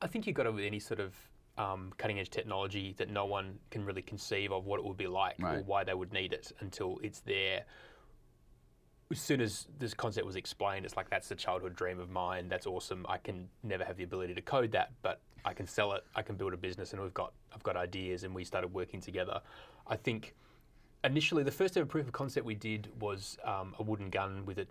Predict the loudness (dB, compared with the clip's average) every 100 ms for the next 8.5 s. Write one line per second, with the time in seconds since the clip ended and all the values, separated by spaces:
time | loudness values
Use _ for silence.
0 | -4 -2 2 2 2 0 -2 -4 -4 -4
1 | -6 -8 -6 -4 -4 -4 0 0 0 -6
2 | -4 0 0 2 0 0 -2 -6 -12 -4
3 | 0 0 0 0 2 2 0 -4 -12 -14
4 | -12 0 0 4 6 6 8 6 6 4
5 | 4 6 6 6 0 0 -2 -2 0 0
6 | 0 0 0 -2 -2 -2 -2 -6 -4 -6
7 | -4 -8 -6 -4 -2 -2 -2 0 2 0
8 | 0 -2 -2 -4 -8